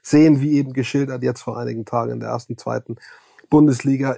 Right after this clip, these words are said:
In den Vereinigten Staaten zum Beispiel ist das Thema Kopfverletzungen, Schädelhirntrauma, Gehirnerschütterungen im Football ein großes Thema, zu dem immer wieder Studien gemacht werden, die auch zeigen,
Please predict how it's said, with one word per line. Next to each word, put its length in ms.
In 480
den 200
Vereinigten 480
Staaten 440
zum 160
Beispiel 600
ist 240
das 160
Thema 500
Kopfverletzungen, 840
Schädelhirntrauma, 920
Gehirnerschütterungen 920
im 380
Football 640
ein 220
großes 400
Thema, 540
zu 100
dem 220
immer 240
wieder 200
Studien 420
gemacht 360
werden, 300
die 200
auch 280
zeigen, 580